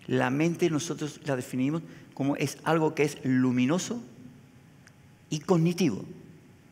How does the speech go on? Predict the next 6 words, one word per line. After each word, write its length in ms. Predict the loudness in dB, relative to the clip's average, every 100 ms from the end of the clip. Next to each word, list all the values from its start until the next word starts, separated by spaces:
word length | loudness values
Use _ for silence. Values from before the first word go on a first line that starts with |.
| -20 -20 -20 -20 -20 -20 -16
Es 120 | -10 -6
como 260 | -2 0
el 60 | 0
espacio, 580 | 0 2 4 4 -2 -2 -12 -20 -20 -2
pero 200 | 0 2
conoce. 420 | 0 0 -6